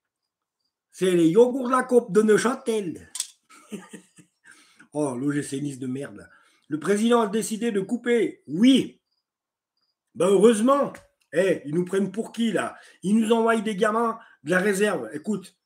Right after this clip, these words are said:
ils nous envoient des gamins de la réserve de Nice. Ah ouais, euh,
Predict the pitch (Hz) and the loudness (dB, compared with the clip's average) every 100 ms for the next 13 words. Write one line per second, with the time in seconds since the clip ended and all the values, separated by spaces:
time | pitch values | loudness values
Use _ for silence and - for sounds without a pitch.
0 | _ _ _ _ 165 185 202 220 233 196 | _ _ _ _ -4 -2 0 2 2 2
1 | 175 208 226 226 185 190 196 175 190 202 | 2 2 2 0 -2 -2 -2 -2 -2 0
2 | 269 - - _ _ _ _ - 175 202 | -2 -4 -10 _ _ _ _ -10 -2 2
3 | 196 262 185 151 147 147 | 4 4 4 4 4 2